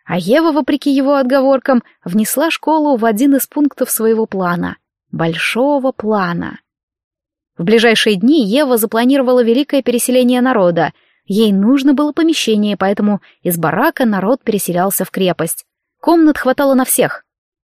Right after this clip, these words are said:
В бараке жили низшие слуги, те, кто ходил за скотиной, кто занимался заготовкой дров и угля, уборкой двора и отхожих мест. Для них переезд в крепость был наградой, повышением на одну ступень по социальной лестнице.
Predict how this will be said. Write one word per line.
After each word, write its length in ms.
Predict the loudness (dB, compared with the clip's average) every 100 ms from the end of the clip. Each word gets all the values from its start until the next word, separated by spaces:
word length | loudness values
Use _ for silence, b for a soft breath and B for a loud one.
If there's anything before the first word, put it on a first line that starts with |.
| _ -4
В 80 |
бараке 420 | 0 2 0 0 2
жили 240 | 2 2
низшие 420 | 4 2 2 0
слуги, 540 | 0 0 0 -2 -8 -6
те, 180 | -6 -4
кто 240 | -2 -2
ходил 320 | -2 -2 -2
за 80 | -2
скотиной, 500 | -4 -4 -2 0 0
кто 140 | -2 -4
занимался 500 | 0 0 0 0 -2
заготовкой 500 | -2 -2 -2 -2 -2
дров 380 | 0 0 0
и 40 | -4
угля, 400 | -2 0 0 -2 b b b
уборкой 420 | 0 2 2 -2
двора 360 | -2 0 0 0
и 60 |
отхожих 500 | 0 -2 -2 -2 -2
мест. 360 | -2 -2 -2 -8 _ _ _ _ _
Для 160 | -2 2
них 220 | 2 0
переезд 380 | 0 2 0 0
в 40 |
крепость 380 | 0 0 0 -2
был 160 | 0 0
наградой, 600 | 0 -2 -2 -2 -6 -10 _ _ _ _
повышением 800 | -2 0 2 2 2 4 4 2
на 140 | 2 0
одну 240 | 2 0
ступень 440 | 0 -4 0 0
по 120 | 0 -2
социальной 600 | -4 -2 0 2 2 2
лестнице. 640 | 0 0 -4 -6 -6 -8